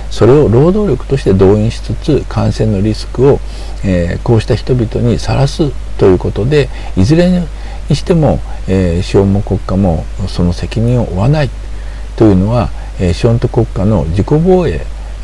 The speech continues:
がまず優先されてしまっていて、えー、一人一人の人間、えー、労働者の権利というものは常に後回しになっているという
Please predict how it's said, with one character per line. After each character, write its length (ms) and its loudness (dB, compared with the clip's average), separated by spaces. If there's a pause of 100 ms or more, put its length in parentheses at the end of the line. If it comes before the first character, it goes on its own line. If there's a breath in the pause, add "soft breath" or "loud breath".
(100)
が 240 2 (220)
ま 100 4
ず 220 2
優 160 4
先 240 0
さ 120 -2
れ 120 -2
て 100 -8
し 140 -4
ま 100 0
っ 40 -4
て 200 -4
い 80 0
て、 320 -2 (500 loud breath)
え 480 -2
ー、 20 -8
一 80 -8
人 180 2
一 60 2
人 160 2
の 140 4
人 300 4
間、 240 0 (320 loud breath)
え 140 2
ー、 60 4
労 160 6
働 220 2
者 120 -2
の 320 0
権 340 2
利 140 -2 (500)
と 140 -2
い 80 2
う 20 0
も 140 -2
の 120 -2
は 200 -2
常 200 2
に 120 0
後 220 -2
回 200 0
し 140 -4
に 80 0
な 80 -2
っ 40 -4
て 200 -4
い 80 -2
る 80 -6 (240)
と 100 0
い 180 4
う 80 -2